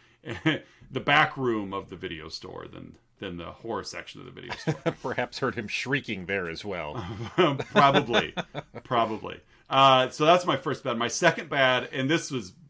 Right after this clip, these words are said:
Speaker 2: very, I had to really search for this one.
Speaker 1: Mm.
Speaker 2: Um, so Marcy Darcy's hair is short and brown, and then she gets bitten, and now it's long and red.
Speaker 1: Yeah.
Speaker 2: Uh, and then after Jerry dies, it's back to being short and brown again.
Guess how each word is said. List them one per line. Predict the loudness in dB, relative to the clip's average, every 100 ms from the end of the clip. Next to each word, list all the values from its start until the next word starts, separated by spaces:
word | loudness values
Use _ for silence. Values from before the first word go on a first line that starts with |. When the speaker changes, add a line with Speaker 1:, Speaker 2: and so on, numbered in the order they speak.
| -20 -16
Speaker 2:
very, | -6 2 4 4
I | 6 6
had | 6
to | 2
really | -2 -2 -8 _
search | -10 -8 -8
for | -8 -10
this | -10 -10
one. | -14 -14 _ -10
Speaker 1:
Mm. | -6 2
Speaker 2:
Um, | 4 4 2 -10 _
so | -6 -2
Marcy | 4 4 4 0
Darcy's | 2 2 2 -4
hair | 2 2 2
is |
short | -2 -2 -2
and | -2
brown, | -2 -2 -2 -6 -12 _ _ _ _ _
and | 0 2 2
then | 0 0
she | -4
gets | -4 -6 -2
bitten, | -2 -2 -4 -8 -8
and | -4
now | 2 4 2
it's | -2
long | 0 2 2
and | -2
red. | -4 -4 -6 -12 _ _
Speaker 1:
Yeah. | -6 -4
Speaker 2:
Uh, | 2 4 4 2
and | -2 2
then | 4 2
after | 2 4 4 4 -2
Jerry | 0 0 2 2
dies, | 4 4 4 0 -4 -6
it's | -10 -4
back | -2 -2
to | -2
being | -6 -6
short | -8 -8
and | -8
brown | -8 -8
again. | -10 -16